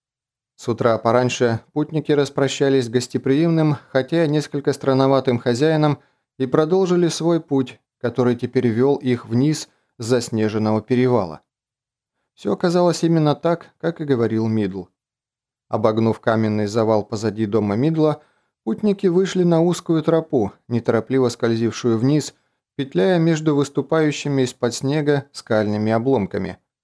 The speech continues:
Судя по тому, что тропа была завалена снегом, пользовались ею нечасто. Однако под снегом не прятались обледеневшие валуны и трещины, каждая из которых могла таить опасность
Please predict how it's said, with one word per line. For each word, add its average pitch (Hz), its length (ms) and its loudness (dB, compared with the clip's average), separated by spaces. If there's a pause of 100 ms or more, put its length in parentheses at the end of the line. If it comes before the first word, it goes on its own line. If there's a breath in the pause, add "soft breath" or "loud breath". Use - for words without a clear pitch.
(440)
Судя 190 300 0
по 175 140 -2
тому, 175 280 2
что 156 200 -2
тропа 147 340 0
была 147 260 2
завалена 139 520 2
снегом, 165 500 0 (160)
пользовались 160 680 -2
ею 110 300 0
нечасто. 117 600 -6 (840)
Однако 123 480 -2
под 156 200 -2
снегом 160 440 0
не 156 120 0
прятались 127 520 -2
обледеневшие 113 800 0
валуны 127 500 0 (280 soft breath)
и 120 100 -4
трещины, 127 720 -2 (220)
каждая 160 400 0
из 151 100 -6
которых 156 420 -2
могла 143 360 0
таить 151 340 -2
опасность 139 760 -4